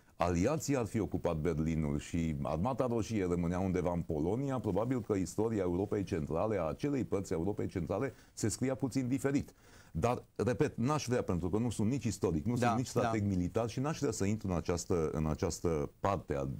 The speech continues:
Speaker 1: a, a analizei. Citesc și eu analizele și vă spun cu sinceritate, citesc zilnic. Pentru că de partea de evoluție militară depind totuși și multe alte aspecte,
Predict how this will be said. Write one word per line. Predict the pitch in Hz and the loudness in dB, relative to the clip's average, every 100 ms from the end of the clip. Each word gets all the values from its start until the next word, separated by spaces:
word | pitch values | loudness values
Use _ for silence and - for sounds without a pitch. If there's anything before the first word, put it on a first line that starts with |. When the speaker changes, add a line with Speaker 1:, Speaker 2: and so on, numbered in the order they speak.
| - | -4
Speaker 1:
a, | 73 71 | -4 -2
a | - 69 76 | -2 -2 0
analizei. | 80 80 78 78 123 165 - - - | 2 0 0 -2 -2 -4 -6 -16 -16
Citesc | - 107 190 196 | -4 0 0 0
și | - | 0
eu | 92 104 | 0 2
analizele | 98 73 98 135 151 | 0 0 0 -2 -2
și | - | -2
vă | 120 | -2
spun | 131 - 143 | -2 -2 -2
cu | 107 | -2
sinceritate, | 95 104 90 92 92 117 120 | -2 -2 -2 -2 -2 -2 -2
citesc | 123 139 127 | -2 0 0
zilnic. | 104 85 67 - _ - - - | 2 0 -2 -6 _ -20 -20 -6
Pentru | 101 117 113 90 | -2 0 0 -2
că | - 117 160 156 - | 0 0 0 -2 -2
de | 76 104 101 - | 0 2 0 -2
partea | 113 120 101 98 | -2 0 0 0
de | 95 | 2
evoluție | 85 82 90 117 123 | 2 2 0 0 0
militară | 90 82 71 76 78 78 127 180 131 | 2 2 0 -2 -2 0 0 0 0
depind | 110 101 156 190 151 | 0 0 -2 -4 -4
totuși | 143 151 147 - | -4 -2 -4 -4
și | 151 | -4
multe | 139 147 117 | -2 -2 0
alte | 107 107 | 0 -2
aspecte, | 90 71 - 107 - 180 | -4 -4 -4 -4 -4 -6